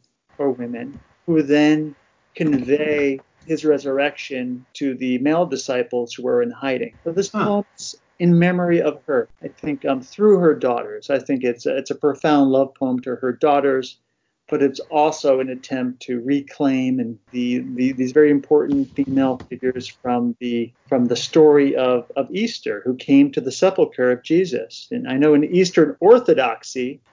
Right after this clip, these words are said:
Speaker 1: the three Marys are among the, uh, the myrrh bearers, a group that traditionally includes a much larger number of people. All four Gospels, Matthew, Mark, Luke, and John,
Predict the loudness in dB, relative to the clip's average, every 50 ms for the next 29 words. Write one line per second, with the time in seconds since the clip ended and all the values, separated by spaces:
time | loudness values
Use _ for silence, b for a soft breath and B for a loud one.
0 | _ _ -6 -6 -6 -6 -4 -2 0 0 2 2 2 2 4 4 2 2 0 -2
1 | -2 -2 0 0 0 0 -2 -4 -6 -4 -4 -2 -2 -2 -2 -2 -2 0 0 0
2 | -2 -2 -2 -4 -4 -2 -2 2 4 4 4 4 2 0 -2 -4 -4 -4 -4 -4
3 | -8 -10 -16 -20 _ _ _ _ -14 -12 -10 -10 -10 -8 -6 -8 -8 -2 2 2
4 | 2 2 2 0 -2 -2 -2 -6 -4 -2 -2 -2 0 2 2 4 4 2 0 -2
5 | -2 -2 -2 -2 -2 -2 -4 -6 -8 -8 _ -4 -2 0 0 -2 -2 -2 -2 -2
6 | -2 -2 -4 -6 -6 -8 -6 -2 0 0 0 0 0 -2 -4 -4 -2 -2 -4 -2
7 | -4 -4 -6 -8 -12 _ -4 -4 -4 -4 -2 -4 -4 -4 -4 -6 b b b b
8 | b b _ _ 2 4 4 4 4 2 2 4 4 6 6 4 2 2 0 2
9 | 2 2 0 -2 -4 -4 -4 -2 -2 -2 -4 -6 -6 -6 -6 -6 -6 -6 -6 -4
10 | -4 -4 -4 -4 -4 -6 -6 -4 -4 -4 -6 -6 -6 -2 -2 0 0 0 -2 -2
11 | -4 -4 -6